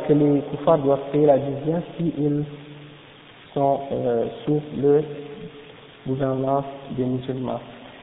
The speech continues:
Et Isa, il va venir et puis il va abolir la jizya. Qu'est-ce que ça veut dire ? Ça veut dire que à l'époque de Isa, les chrétiens et les juifs n'auront plus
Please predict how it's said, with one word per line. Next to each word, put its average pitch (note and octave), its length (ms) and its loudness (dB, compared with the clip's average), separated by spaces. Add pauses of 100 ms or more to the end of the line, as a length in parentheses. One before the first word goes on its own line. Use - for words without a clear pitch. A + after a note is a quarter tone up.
(160)
Et C3+ 240 0 (100)
Isa, D#3 420 6 (120)
il C#3+ 120 4
va C3+ 180 4
venir E3+ 340 2
et D#3 140 4 (140)
puis E3+ 160 -2
il D#3 140 2
va C#3 240 4
abolir D3+ 500 4
la B2+ 80 -4
jizya. C3 520 -4 (640)
Qu'est-ce D#3+ 140 2 (100)
que C#3+ 100 2
ça C3+ 120 2
veut C3 140 -2
dire ? D#3 300 0 (520)
Ça C3+ 160 2
veut C#3+ 80 2
dire D3+ 180 0 (120)
que D#3 180 6 (400)
à D#3 100 4
l'époque E3+ 380 4
de D3 80 4
Isa, D#3 440 2 (440)
les B2+ 160 -4
chrétiens D3+ 400 -4
et D#3 100 2
les C#3 180 0
juifs D3+ 220 -2 (520)
n'auront D3+ 300 6 (120)
plus F#3 180 2